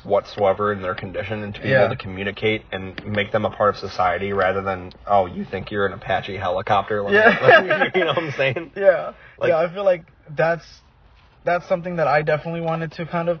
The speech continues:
Speaker 2: that's why I'm saying, like, I wanted to learn also Polish. 'Cause, like, I'll meet people who have to, like, struggle with English. And it's like, I got lucky with being able to speak fluent English.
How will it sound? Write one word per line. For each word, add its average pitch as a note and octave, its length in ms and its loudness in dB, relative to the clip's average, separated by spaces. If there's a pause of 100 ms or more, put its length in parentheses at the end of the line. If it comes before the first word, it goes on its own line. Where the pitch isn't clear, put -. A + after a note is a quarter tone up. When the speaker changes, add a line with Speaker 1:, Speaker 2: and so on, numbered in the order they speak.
Speaker 2:
that's F3+ 160 6
why G3+ 120 8
I'm E3+ 80 2
saying, F#3 220 4
like, D#3 180 2 (240)
I C#3 60 8
wanted D3+ 320 2
to D3 80 -6
learn C#3 180 -2
also C#3 280 0
Polish. D3+ 440 2 (400)
'Cause, D#3+ 180 2
like, D3 140 4
I'll D#3 100 8
meet D#3+ 240 -4
people D#3+ 420 -2 (320)
who E3 120 0
have D3+ 240 8
to, E3+ 80 4
like, D3 160 6
struggle D#3 500 0
with C#3+ 200 -4
English. E3 420 -2 (680)
And D3+ 140 2
it's D3+ 140 -2
like, D#3 300 6 (1800)
I F#3 180 10
got F#3+ 260 8
lucky F3+ 380 4
with E3+ 160 -2 (300)
being E3+ 240 0
able E3 200 2
to D3 60 -4
speak D#3+ 300 -6
fluent D3+ 260 -4 (100)
English. A#2 220 -8